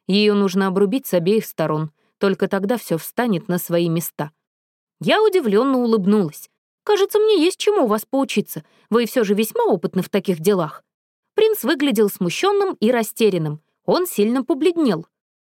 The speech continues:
В долине было несколько каменных скамеек, и я присела на одну из них. Ехуа с присущей ему тактичностью промолвил: "Я буду ждать вас".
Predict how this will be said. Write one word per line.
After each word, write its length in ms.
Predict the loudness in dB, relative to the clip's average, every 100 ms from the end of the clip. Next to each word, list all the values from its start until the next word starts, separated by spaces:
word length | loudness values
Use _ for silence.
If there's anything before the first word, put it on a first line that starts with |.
| _
В 80 | -2
долине 340 | 0 2 2 0
было 160 | 0
несколько 540 | 0 0 -2 -4 -2 -2
каменных 420 | -2 0 -2 -4
скамеек, 520 | -4 -2 2 0 0
и 40 |
я 100 | 0
присела 440 | 0 -2 -2 0 0
на 160 | 0
одну 220 | 0 0 0
из 180 | 0
них. 300 | 0 -2 -6 -16 _ _
Ехуа 480 | 0 0 0 0 0
с 60 | -2
присущей 520 | -4 0 0 0 0
ему 140 | 0
тактичностью 760 | -2 -4 -4 -4 -2 -4 -4 -4
промолвил: 600 | -2 0 0 -2 -6 -10 _ _ _ _
"Я 160 | 0 0
буду 240 | 0 -2
ждать 340 | -2 -2 -2 -6
вас". 260 | -12 -12